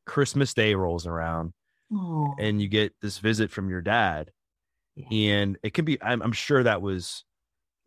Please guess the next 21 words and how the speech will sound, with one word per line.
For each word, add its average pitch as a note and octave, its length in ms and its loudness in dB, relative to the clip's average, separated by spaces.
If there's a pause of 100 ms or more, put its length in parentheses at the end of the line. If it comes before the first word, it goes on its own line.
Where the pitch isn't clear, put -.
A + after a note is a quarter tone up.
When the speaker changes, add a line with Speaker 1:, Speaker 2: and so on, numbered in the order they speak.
Speaker 1:
incredibly G#2+ 760 0
emotional. A2 920 0 (260)
You, F#2 320 -2
un-, G2 240 -2
you G#2 80 -4
know, G2 60 -2
there G2 80 -2
was F#2 80 -8
a - 40 -10
lot G2+ 160 2
of F#2 60 -4
uncertainty A2+ 500 0
there A2+ 180 4
'cause G2 120 -10
you G2 80 -6
never G#2+ 220 0
know G2 160 0
what F#2 140 -4
somebody's F#2+ 360 -2
gonna F2+ 140 -6
say. A2 420 2